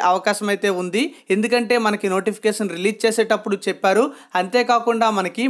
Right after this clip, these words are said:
మళ్ళీ నోటిఫికేషన్ అనేది ఇచ్చి రిక్రూట్మెంట్ చేయాలంటే అది చాలా టైం ప్రాసెస్ అని. So పోస్టుల సంఖ్య అనేది అనుకున్న విధంగానే పెరుగుతుంది.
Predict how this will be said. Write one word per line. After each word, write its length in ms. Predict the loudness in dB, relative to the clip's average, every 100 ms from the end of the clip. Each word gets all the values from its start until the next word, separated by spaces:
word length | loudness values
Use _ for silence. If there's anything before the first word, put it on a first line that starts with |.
| 0
మళ్ళీ 240 | 0 2 2 2
నోటిఫికేషన్ 580 | 0 -2 0 0 0 -2
అనేది 200 | -2 -4 -12
ఇచ్చి 240 | -6 -4 -4
రిక్రూట్మెంట్ 520 | -4 -2 -2 -2 -6 -2
చేయాలంటే 440 | 0 0 -2 0 -2 -2 -6 -2
అది 120 | -2 0
చాలా 240 | 2 2 0 2
టైం 120 | 0 2 0
ప్రాసెస్ 320 | -2 -2 -4 -2
అని. 140 | -2 -4 -8 -4
So 80 | 0 0 2
పోస్టుల 340 | 2 2 -2 0
సంఖ్య 280 | 0 0 0
అనేది 220 | 0 -2 -2 -2
అనుకున్న 320 | 0 0 2 0
విధంగానే 420 | -2 -2 0 0 0
పెరుగుతుంది. 540 | -2 -2 -2 -2 0